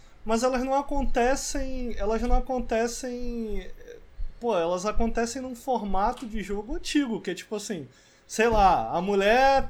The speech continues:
tá sendo traída pelo marido, aí tu conversa com a mulher, câmera estática nela, câmera estática nele. Aí você vai no bar,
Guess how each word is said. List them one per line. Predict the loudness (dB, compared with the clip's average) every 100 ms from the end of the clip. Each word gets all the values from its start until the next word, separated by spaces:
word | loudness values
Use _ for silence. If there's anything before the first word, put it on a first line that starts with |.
| -2
tá | -2
sendo | -2 -4 -4
traída | 0 2 2 0 -2
pelo | -2 -6
marido, | -2 -2 0 0
aí | 2
tu | 2
conversa | 2 0 -2
com | -4
a | -2
mulher, | 0 2 2 -2 _ _ _ _
câmera | -2 0 0
estática | 0 -2 -2 -2 -6
nela, | -2 -2 -4 -8
câmera | -6 -4
estática | -4 -4 -2 -2 -2
nele. | -4 -6 -8 -4
Aí |
você | -2 0
vai | 0 0
no | 2
bar, | 2 0